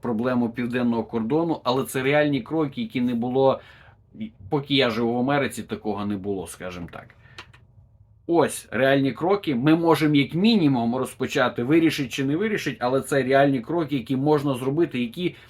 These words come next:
уже зараз допоможуть в вирішенні проблем на південному кордоні. І що Трамп каже? А... Ми маємо зупинити цей закон, тому що це поганий закон.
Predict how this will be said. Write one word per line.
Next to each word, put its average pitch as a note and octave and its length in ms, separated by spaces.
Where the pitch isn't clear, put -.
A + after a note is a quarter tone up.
уже D3 320
зараз C#3+ 400
допоможуть C3 680
в A#2 80
вирішенні C#3 580
проблем B2+ 480
на B2 100
південному A#2 600
кордоні. G#2+ 580
І G3 100
що F#3+ 220
Трамп D3 340
каже? B2+ 440
А... B2 640
Ми D3+ 140
маємо E3 340
зупинити C#3+ 560
цей G#2 180
закон, F#2+ 380
тому C3+ 220
що D3 120
це C#3 160
поганий A#2+ 500
закон. F2+ 360